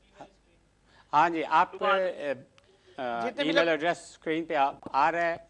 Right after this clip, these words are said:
Speaker 1: note कर लीजिए, स्नोवर के नाम से है, so, uh, email कीजिएगा और we'll take it from there on। फिर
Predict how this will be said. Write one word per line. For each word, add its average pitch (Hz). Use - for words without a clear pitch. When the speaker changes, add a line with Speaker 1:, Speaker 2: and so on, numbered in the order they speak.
Speaker 1:
note 135
कर 143
लीजिए, 143
स्नोवर 117
के 113
नाम 117
से -
है, 139
so, 110
uh, 110
email 123
कीजिएगा 107
और 110
we'll 131
take 113
it 107
from 110
there 98
on। -
फिर 110